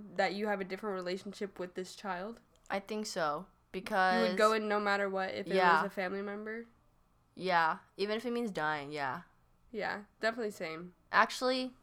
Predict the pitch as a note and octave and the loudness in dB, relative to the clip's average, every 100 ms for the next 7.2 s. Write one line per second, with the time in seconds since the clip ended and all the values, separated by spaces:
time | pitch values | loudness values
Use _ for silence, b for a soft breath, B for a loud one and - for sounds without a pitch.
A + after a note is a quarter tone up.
0 | _ - - D3 - - _ _ _ _ | _ -10 -4 -4 -4 -20 _ _ _ _
1 | - F3+ E3 C3+ G#2+ F3 - F3 D#3+ C#3 | -10 -4 -2 -2 -4 -10 -4 0 2 2
2 | E3 - A#3 E3+ G3+ F#3 F3+ F3+ - E3+ | 0 2 0 2 2 2 2 0 0 0
3 | D#3+ D#3 C#3 C3+ - b b b b b | 0 -4 -4 -4 -10 b b b b b
4 | - A3+ A3 - - B3 A#3+ A3+ A#3 B3+ | 4 4 4 2 10 10 10 8 10 10
5 | D4 - F#3+ E3+ D#3 - b b F#3 G3+ | 6 8 10 10 6 -2 b b 0 0
6 | G#3+ G#3+ A3 G3 F#3 F#3 b b G3+ A3+ | 0 0 0 -2 -4 -8 b b 0 6
7 | A#3 A#3 | 6 6